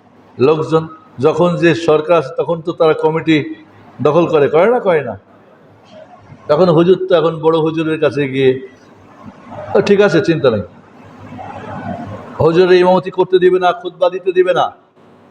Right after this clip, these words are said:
ওই বজর হয়ে কয় না, খুতবার আগে বলছে না, উনি খুতবা দেবেন। খুতবা দিয়েছে, নামাজ পড়েছে, বলছে, "উনি থাকবেন, যারা নামাজ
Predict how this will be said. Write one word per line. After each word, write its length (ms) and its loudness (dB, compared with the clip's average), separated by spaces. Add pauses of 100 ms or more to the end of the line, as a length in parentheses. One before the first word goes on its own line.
(180)
ওই 140 2
বজর 320 2
হয়ে 100 2
কয় 260 2
না, 280 0 (520)
খুতবার 240 0
আগে 120 0
বলছে 240 -2
না, 60 -2
উনি 160 -2
খুতবা 340 -2
দেবেন। 220 -4 (540)
খুতবা 280 2
দিয়েছে, 300 -2
নামাজ 280 2
পড়েছে, 200 -6
বলছে, 680 -2 (280)
"উনি 200 4
থাকবেন, 460 -2
যারা 200 2
নামাজ 220 2